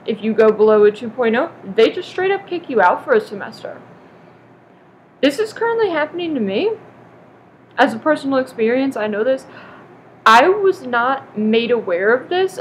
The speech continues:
until I was sitting with an advisor at my school talking about this.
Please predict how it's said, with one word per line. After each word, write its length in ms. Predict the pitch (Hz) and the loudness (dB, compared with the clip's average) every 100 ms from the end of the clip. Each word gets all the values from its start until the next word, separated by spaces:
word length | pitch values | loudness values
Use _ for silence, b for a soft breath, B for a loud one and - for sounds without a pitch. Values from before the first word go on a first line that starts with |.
| - | -4
until 520 | 247 226 220 262 262 | -2 -2 0 2 4
I 140 | 233 233 | 4 2
was 200 | 214 220 | -2 -8
sitting 720 | - 233 220 262 277 254 247 - - 190 180 | -8 -6 -4 -4 -4 -6 -14 -20 -14 -4 2
with 300 | 247 247 - | 2 0 -2
an 120 | 240 | 0
advisor 720 | 233 202 165 170 185 190 202 180 | 2 0 0 2 2 0 0 2
at 240 | 175 - | 0 -2
my 120 | 180 | -6
school 400 | 196 - 208 190 | -8 -8 -6 -4
talking 520 | 170 - - 196 202 180 | -6 -10 -10 -8 -10 -8
about 380 | - 95 - | -4 -4 -6
this. 400 | - 95 92 - | -12 -14 -14 -20